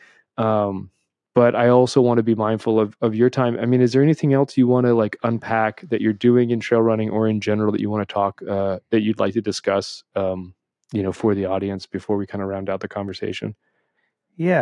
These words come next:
Speaker 2: I mean, like, I, like I'd mentioned earlier, like, this is, so m-, m-, my entrepreneurial career started in coffee,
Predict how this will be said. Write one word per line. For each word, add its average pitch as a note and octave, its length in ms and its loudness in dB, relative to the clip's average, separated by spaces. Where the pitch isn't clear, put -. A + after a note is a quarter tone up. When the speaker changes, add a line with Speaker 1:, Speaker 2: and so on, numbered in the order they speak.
Speaker 2:
I A#2 40 -2
mean, B2+ 180 0
like, A2+ 240 -6
I, C#3+ 580 2
like C3+ 100 -12
I'd B2+ 160 0
mentioned A#2 320 0
earlier, G#2 460 0
like, F#2+ 480 -10
this A#2+ 240 0
is, A2 420 -4
so B2+ 360 0
m-, - 80 -14
m-, C3+ 240 -6
my B2+ 120 2
entrepreneurial B2+ 800 2
career A2 360 0
started A#2 540 0
in E2+ 220 -8
coffee, F2+ 760 -8